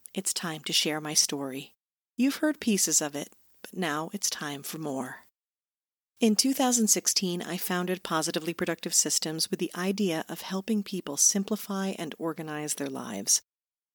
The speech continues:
But truly, it meant far more to me than that. It was because simplifying and organizing were healing for me personally,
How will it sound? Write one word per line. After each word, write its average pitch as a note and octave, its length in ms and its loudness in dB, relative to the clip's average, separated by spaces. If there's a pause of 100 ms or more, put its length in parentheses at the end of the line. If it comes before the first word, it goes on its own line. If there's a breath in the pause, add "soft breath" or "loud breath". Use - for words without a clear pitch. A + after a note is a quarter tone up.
(200)
But G#3 120 4
truly, G#3+ 460 4
it - 140 -4
meant F3 260 -4
far D3 480 -2
more D3 260 -6
to - 160 -4
me C#3+ 140 -6
than D3+ 200 -10
that. D#3 260 -8 (1000)
It G#3+ 120 6
was G3 400 4
because A3 320 2
simplifying A3+ 800 2
and F3 100 -4
organizing F#3 640 2
were E3 120 -4
healing F#3+ 560 4
for - 160 -4
me D#3 180 -6
personally, E3 840 2